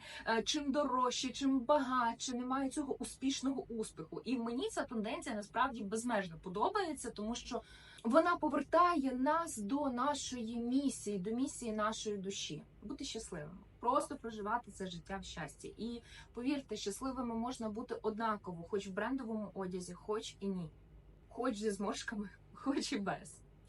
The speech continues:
Але повертаємося до Р Ф ліфтингу. Радіочастотний мікроголковий ліфтинг або Р Ф ліфтинг є сучасною косметологічною процедурою, яка поєднує в собі два механізми для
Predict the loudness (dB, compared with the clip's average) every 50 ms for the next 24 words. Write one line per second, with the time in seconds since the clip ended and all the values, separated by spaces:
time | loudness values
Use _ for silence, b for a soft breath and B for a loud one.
0 | B B B B B 6 6 6 6 4 4 2 4 6 6 6 6 6 2 2
1 | 2 2 4 4 2 2 2 0 0 0 2 4 4 4 2 2 -4 -4 0 2
2 | 2 2 0 -2 -4 -6 -6 -8 -12 -16 -18 -20 -20 -20 -10 -6 -6 -6 -6 -8
3 | _ _ -6 -4 -4 -2 -2 -4 -6 -6 _ _ _ _ -20 -20 B B B B
4 | B B B B B B 4 6 8 8 8 8 6 4 4 2 0 -2 0 2
5 | 4 4 4 2 0 -2 -2 -2 -4 -4 -2 0 2 2 4 2 0 0 0 0
6 | 0 2 4 6 6 6 6 4 2 0 0 2 2 4 4 4 2 0 -2 -4
7 | -6 -4 -2 0 0 0 0 -2 -2 -2 -2 0 0 -2 -2 -2 -4 -6 -6 -6
8 | -6 -6 -8 -6 -4 -4 -2 -2 -2 -4 -6 -4 0 2 2 2 2 0 -4 -6
9 | -6 -6 -6 -8 -4 -2 -2 -2 -2 -2 -4 -6 -6 -6 -6 -6 -8 -8 -8 -6
10 | -4 -4 -2 -2 -2 -2 -2 -4 -4 -4 -4 -6 -4 -2 -2 -2 -2 -2 -4 -4
11 | -6 -6 -8 -6 -4 -4 -4 -4 -4 -4 -6 -6 2 6 6 6 6 6 2 -6
12 | -8 -8 -6 -2 0 0 0 0 0 -2 -2 -2 -2 -2 0 4 6 6 6